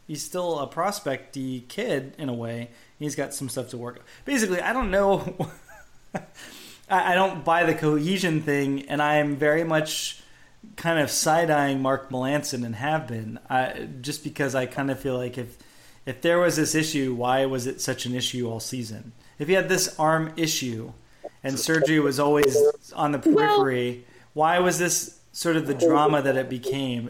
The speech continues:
Speaker 1: It, it felt, it feels a little weird.
Speaker 2: Well, and let me, you know, just to kinda interject into that, and that another thing that's discussed in the piece is that, you know,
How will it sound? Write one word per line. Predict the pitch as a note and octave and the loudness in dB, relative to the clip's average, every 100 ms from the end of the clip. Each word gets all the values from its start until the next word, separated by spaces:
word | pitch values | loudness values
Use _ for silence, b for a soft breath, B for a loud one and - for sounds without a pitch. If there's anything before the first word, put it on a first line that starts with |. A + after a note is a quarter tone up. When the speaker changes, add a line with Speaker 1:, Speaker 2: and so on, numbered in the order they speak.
| - | -10
Speaker 1:
It, | D2+ - | -10 -10
it | C#3+ | -10
felt, | - - - D3 D3 - | -14 -10 0 2 2 -2
it | E3 D#3+ | -10 -8
feels | - F#3+ D#3+ | -2 0 2
a | |
little | D#3+ C3+ | 2 2
weird. | A#2 G#2+ - _ - - - | -2 -8 -14 _ -20 -8 2
Speaker 2:
Well, | G4+ G4 | 2 4
and | G#4 G#4 | 4 6
let | A#4+ | 4
me, | B4+ G#4+ F4+ | 2 4 6
you | F#4 | 6
know, | C4 | 4
just | C4+ C#4+ | 2 -2
to | F4 | -2
kinda | E4+ E4+ | 0 0
interject | C#4 C#4 B3+ C4 B3 | 2 2 2 -2 -4
into | A3+ | 0
that, | A3 F#3+ G3+ | 2 2 2
and | A3+ | 2
that | A#3 | 2
another | B3 C4 C4 | 4 4 4
thing | C4 B3+ | 2 2
that's | A#3 G3+ - | 2 0 0
discussed | A#3 - G#3 - | -2 0 -2 0
in | G3+ G3+ | 2 2
the | |
piece | G3 G#3+ G3 - | 2 2 2 4
is | G3 F#3+ F#3 | 4 4 2
that, | F#3+ F#3 - | 0 2 4
you | G#3+ | 4
know, | G3+ F3+ | 6 4